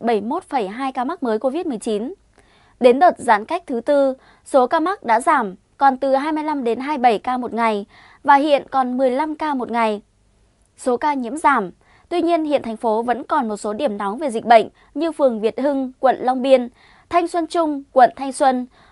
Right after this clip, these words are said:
và một vài khu vực thuộc quận Hoàng Mai, quận Đống Đa. Ông Tuấn thông tin, theo định hướng của lãnh đạo thành phố Hà Nội, thì sau ngày hai mươi mốt tháng chín, thành phố không chia thành các vùng như trước đây,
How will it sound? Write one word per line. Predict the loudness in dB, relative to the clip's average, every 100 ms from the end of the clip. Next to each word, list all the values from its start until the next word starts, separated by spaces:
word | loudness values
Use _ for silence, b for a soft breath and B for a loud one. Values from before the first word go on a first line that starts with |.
| b
và | 4
một | 4 2
vài | 2 2
khu | 0
vực | 0 0 0
thuộc | -4 0
quận | 0 0
Hoàng | -2 -6 -2
Mai, | 0 0 -2 -6 0
quận | 0 0
Đống | -4 -2
Đa. | 2 2 0 -6 _ _ _ _ _ _ _ _ _
Ông | -2 2
Tuấn | 4 4 2
thông | -4
tin, | 0 0 -2 -8 _ b b b
theo | 0
định | 0 0
hướng | 0 0 0
của | 2 4
lãnh | 2
đạo | -2 -4
thành | -4
phố | -6 -4
Hà | -2
Nội, | 0 2 0 -4 b b
thì | -2 0
sau | 0 -2
ngày | -2 -4
hai | -4
mươi | -8
mốt | -8
tháng | -8
chín, | -4 -4 -4 -10 b b
thành | -6 -2
phố | 2 2
không | 2 -2 -4
chia | -2 -2 -2
thành | -6 -8
các | -6 4
vùng | 4 4
như | -4
trước | -6 0
đây, | 4 4 4